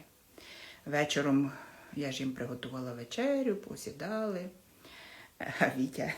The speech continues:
<laughs> він каже: "Ми тобі жениха привели". Я, а він каже: "Я жениться не збираюся". Як на нього подивилась, думаю: "Рятуй мою душу, наче я за тебе заміж собралась".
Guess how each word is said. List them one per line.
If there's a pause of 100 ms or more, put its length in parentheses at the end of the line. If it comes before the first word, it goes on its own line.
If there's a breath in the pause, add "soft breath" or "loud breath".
<laughs>
він
каже:
"Ми
тобі
жениха
привели".
Я, (440)
а
він
каже:
"Я
жениться
не
збираюся".
Як
на
нього
подивилась,
думаю: (1160 soft breath)
"Рятуй
мою
душу,
наче
я
за
тебе
заміж
собралась".